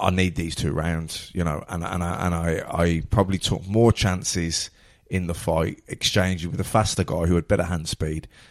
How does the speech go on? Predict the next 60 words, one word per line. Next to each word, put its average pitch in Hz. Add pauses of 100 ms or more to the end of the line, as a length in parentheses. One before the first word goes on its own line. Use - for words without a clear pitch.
(140)
and 76
I 87
came 90
off 80
second -
best 85
in, 82
in, 85
in, 87
the, 85
in 82 (180)
an 85
exchange, 82
got -
put -
down. 82 (560)
Um, 85
first 139
one 110
was 95
probably, 90
I -
was 80
kind 90
of 90
throwing 87
a 85
left 90
hook 87
and 87
it 80
was 87
a -
bit -
square, 82
but -
the, 95 (320)
the, 101
certainly 107
the 87
second 101
knockdown 90
at -
the 87
end 85
of 78
the 85
round 80
was 76
a 80
good 82
shot, -
hit 85
me 80
bang 90
on 85
the 78
button, 78 (180)
dropped -
me, 80